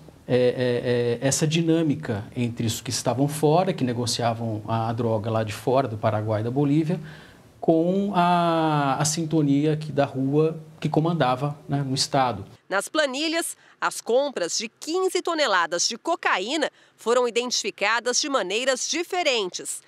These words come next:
Speaker 2: Em uma delas, a droga chega a ser chamada de pipoca. Em praticamente um ano, criminosos movimentaram noventa e três milhões de dólares,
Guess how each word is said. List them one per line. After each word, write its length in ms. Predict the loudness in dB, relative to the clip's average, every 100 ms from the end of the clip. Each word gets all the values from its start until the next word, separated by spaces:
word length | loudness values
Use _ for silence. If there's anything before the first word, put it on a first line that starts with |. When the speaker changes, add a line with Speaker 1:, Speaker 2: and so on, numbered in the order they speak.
| _ -8
Speaker 2:
Em 140 | 0
uma 180 | 2 2
delas, 520 | 2 0 0 -2 -10 _ _
a 140 | 0
droga 380 | 2 2 2 0
chega 400 | 0 -2 -2 -2
a 40 | -2
ser 240 | -2 0
chamada 560 | 0 0 0 0 0 -2
de 160 | -4
pipoca. 720 | -6 -6 -2 0 0 -2 -10 -10 _ _ _ -6
Em 140 | -4
praticamente 960 | 0 -2 0 -2 -2 -2 -4 -4 -6 -8 -4
um 200 | 0 2
ano, 380 | 2 2 0 -6 _ _
criminosos 840 | -2 -2 0 0 2 2 0 -4
movimentaram 760 | -4 -4 -2 -4 0 0 0 -2
noventa 720 | 0 0 0 -2 0 0 -2
e 120 | -4
três 420 | -4 -4 -4 -6
milhões 540 | -6 -4 0 2 2 -2
de 120 | -4
dólares, 720 | -2 2 4 2 -2 -6 -12